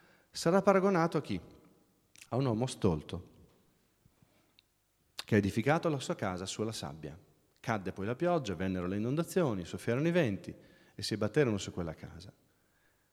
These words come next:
Essa crollò e la sua rovina fu grande". Ora, ma perché, perché uno costruisce la casa sulla sabbia anziché sulla roccia?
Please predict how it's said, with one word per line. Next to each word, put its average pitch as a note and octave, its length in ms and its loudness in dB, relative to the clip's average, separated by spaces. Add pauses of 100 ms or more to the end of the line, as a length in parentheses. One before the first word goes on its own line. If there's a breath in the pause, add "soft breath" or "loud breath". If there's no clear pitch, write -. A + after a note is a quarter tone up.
(280)
Essa C#3+ 320 4
crollò A#2+ 640 0
e A2 100 -6
la G#2 100 -6
sua C3 180 -4
rovina E2 440 -8 (120)
fu E2+ 160 -14
grande". C2+ 440 -14 (1700 loud breath)
Ora, D#3+ 160 6
ma C#3 100 4
perché, C#3+ 640 2
perché D#3+ 260 2
uno G#2+ 200 2
costruisce G2+ 520 -6
la F2+ 280 -4
casa F#2+ 260 -6
sulla F#2 240 -6
sabbia E2+ 580 -6 (180)
anziché F#2 400 -6
sulla F2+ 200 -6
roccia? - 380 -8